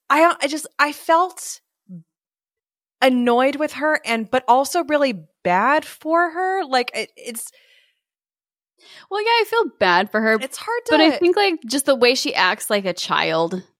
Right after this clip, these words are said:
Speaker 2: essentially, and, like, to
Speaker 1: Mm-hmm.
Speaker 2: me, she seems very childish, and I got really annoyed with that. And it was just, it was too romantic. Like, they're in love immediately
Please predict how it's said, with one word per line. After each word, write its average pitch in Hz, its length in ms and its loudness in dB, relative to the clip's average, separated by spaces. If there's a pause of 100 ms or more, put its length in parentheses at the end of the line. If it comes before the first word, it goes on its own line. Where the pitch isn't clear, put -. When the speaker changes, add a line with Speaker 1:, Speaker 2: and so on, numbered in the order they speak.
(220)
Speaker 2:
essentially, 196 600 0
and, 180 180 -2
like, 185 240 2
to 262 80 -2
Speaker 1:
Mm-hmm. 208 100 0
Speaker 2:
me, 196 220 0
she 190 240 -4
seems 196 340 -4
very 190 240 0
childish, 180 800 0 (120)
and 160 480 -2 (500)
I 202 100 4
got 202 180 4
really 196 220 0
annoyed 160 360 -2
with 160 200 -8
that. 160 240 -2
And 175 140 -4
it 190 120 2
was 196 120 0
just, 214 260 -4
it 220 60 0
was 220 180 0
too 254 240 -2
romantic. 214 680 2
Like, 208 140 0
they're 190 120 -2
in 180 120 -4
love 208 180 4
immediately 185 800 -6